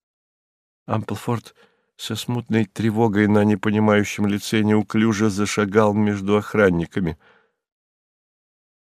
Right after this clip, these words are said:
Казалось, прошло много времени. Боль в животе Уинстона возобновилась. Мысли его плелись по кругу всё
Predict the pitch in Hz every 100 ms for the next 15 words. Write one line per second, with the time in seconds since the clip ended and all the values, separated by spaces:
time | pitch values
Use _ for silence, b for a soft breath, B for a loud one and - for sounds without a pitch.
0 | _ 104 101 98 95 95 92 107 98 95
1 | 98 90 90 104 98 85 73 _ _ _
2 | _ _ - - 98 95 82 92 92 95
3 | 92 95 92 92 - 90 87 87 87 82
4 | 90 92 92 - - b b b b b
5 | 101 107 98 95 98 101 - 98 98 101
6 | 95 - 95 - 104 98 98 - - 101